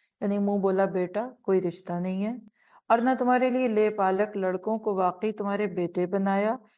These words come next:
ये तो तुम्हारे अपने मुंह की बातें हैं। अल्लाह ताला हक बात फरमाता है और वो सीधी राह सुझाता है। ले पालकों यानी adopted लिख लें इंग्लिश में अगर आसान लगता है। ले पालकों को इनके हकीकी बापों की तरफ निस्बत करके बुलाओ।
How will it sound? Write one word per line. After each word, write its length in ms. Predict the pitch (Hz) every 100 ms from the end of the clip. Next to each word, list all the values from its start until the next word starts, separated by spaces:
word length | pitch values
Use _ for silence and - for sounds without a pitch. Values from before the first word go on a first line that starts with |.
| _ 294
ये 120 | 339
तो 140 | 330
तुम्हारे 260 | 269 262 269
अपने 260 | 262 254 240
मुंह 260 | 233 233
की 140 | 254 214
बातें 420 | 190 185 190 190
हैं। 380 | 190 180 165 160 _ _ -
अल्लाह 220 | 208 208
ताला 220 | 208 202
हक 240 | 196 208 -
बात 260 | 180 190 190
फरमाता 480 | 196 190 190 190 190
है 60 |
और 80 | 180
वो 120 | 185
सीधी 380 | 190 196 190 190
राह 180 | 175 185
सुझाता 580 | 202 214 202 190 196 180
है। 220 | 165 165 _ _ 220
ले 180 | 254
पालकों 520 | 269 208 185 190 196 233
यानी 260 | 214 196
adopted 560 | 190 175 170 - 202 202
लिख 240 | 185 190
लें 80 | 196
इंग्लिश 340 | 180 180 190
में 100 | 202
अगर 160 | 180 185
आसान 320 | 185 190 190
लगता 300 | 196 196 220
है। 140 | 247 - _ _ -
ले 200 | 214 262
पालकों 520 | 254 208 202 208 240
को 140 | 233 220
इनके 300 | 208 214 208 208
हकीकी 540 | 202 214 214 214 240
बापों 420 | 202 190 180 185 196
की 180 | 196 214
तरफ 300 | 214 214 214
निस्बत 380 | 196 196 208
करके 360 | 208 185 190 202
बुलाओ। 600 | 196 185 175 170 165 170